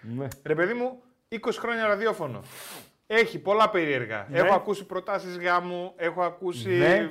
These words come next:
Speaker 2: για ό,τι μπορείς να φανταστείς.
Speaker 1: Ναι.
Speaker 2: Ε, αυτό το πράγμα δεν το έχω ξανακούσει.
Speaker 1: Αυτό με τα πρόβατα.
Speaker 2: Ποτέ.
Speaker 1: <laughs>
Speaker 2: Και
Speaker 1: Ρε φίλε.
Speaker 2: μάλιστα,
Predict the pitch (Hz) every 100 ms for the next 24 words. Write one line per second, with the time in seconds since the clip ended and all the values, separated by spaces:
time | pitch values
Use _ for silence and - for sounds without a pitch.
0 | 160 170 175 180 170 185 240 240 214 208
1 | 214 214 208 190 170 165 190 139 165 190
2 | 113 - _ - 170 170 202 196 190 185
3 | 175 151 113 101 104 104 - _ _ _
4 | _ _ _ _ _ - 131 196 196 175
5 | 202 151 104 - 202 190 113 - _ _
6 | _ - - - - - - - - 160
7 | 185 233 233 - 254 247 -